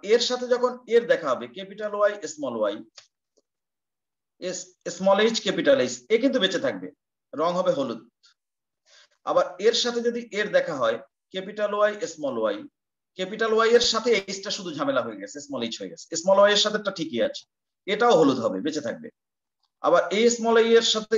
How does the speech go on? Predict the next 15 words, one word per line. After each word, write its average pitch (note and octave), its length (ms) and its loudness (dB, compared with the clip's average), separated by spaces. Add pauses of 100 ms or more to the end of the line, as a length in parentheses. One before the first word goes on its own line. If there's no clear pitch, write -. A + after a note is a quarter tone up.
এই F#3+ 120 2
স্মল D3 220 0
ওয়াই, A2+ 160 2 (320)
এই G#3+ 120 -6
দুইটা A3 260 -4
এক, - 60 -6 (220)
স্মল G3 180 -4
ওয়াই G3+ 200 -4
এক F#3+ 100 -4
জায়গায় F#3 180 4
আসলে F3+ 200 -6
এখানে F3 220 -6
যেরকম E3 260 -4
হয় D3+ 160 -6
কালো, A2 260 -2